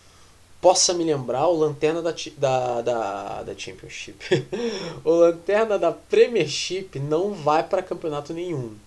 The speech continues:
Até onde eu me lembre, né? Eu posso estar enganado.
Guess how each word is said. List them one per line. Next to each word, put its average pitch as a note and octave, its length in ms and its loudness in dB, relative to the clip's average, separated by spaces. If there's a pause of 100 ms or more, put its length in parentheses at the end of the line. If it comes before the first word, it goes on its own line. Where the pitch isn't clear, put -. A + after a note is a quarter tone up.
(380)
Até B2 280 -4
onde C#3 260 -6
eu D#3 80 2
me D#3+ 100 -2
lembre, A#2+ 560 -4 (380)
né? A2 200 -10
Eu A#2 120 -2
posso C3 420 -2
estar C3 500 -4
enganado. C3+ 760 -8